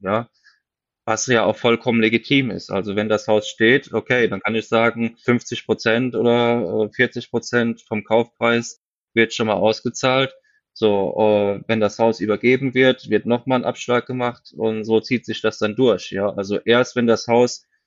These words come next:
übergeben wurde und ich sag, „Okay, ich bin mit der Leistung zufrieden, alles passt, alles ist in Ordnung“, dann wird auch das Haus bezahlt und kein Tag früher, ja. Und da muss ich sagen, war das bei Hansa Haus wirklich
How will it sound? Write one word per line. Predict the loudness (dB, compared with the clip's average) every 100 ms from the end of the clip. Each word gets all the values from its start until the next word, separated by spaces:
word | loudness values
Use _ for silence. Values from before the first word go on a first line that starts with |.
| _
übergeben | -2 0 4 4 4 2
wurde | 2 4 2
und | 0 -2
ich | -4 -6 -14 _ _ _
sag, | _ 2 2 2
„Okay, | -2 0 2 4 2
ich | 0
bin | -4
mit | -2 0
der | 2
Leistung | 2 2 0 -10
zufrieden, | -10 -4 0 0 0
alles | 0 0 0 _
passt, | 0 0 -2
alles | 2 2 0
ist | -6 -8
in | 0
Ordnung“, | 0 0 -4 -6 -10 _ _ -2
dann | 2
wird | 2 2
auch | 2 0
das | -4 -2
Haus | -2 -2
bezahlt | -10 -4 0 0 -2
und | -10
kein | -6 -6
Tag | -2 -6 -2
früher, | 0 2 0 -8 _
ja. | -10 -8 -10 _ _ _
Und | -4
da | 0 2
muss | 2 0
ich | 0
sagen, | 2 2 0
war | 0
das | 0 0
bei | -6
Hansa | -6 -6 -8 -4
Haus | -6 -4 -6
wirklich | -6 -2 -2 -2 -10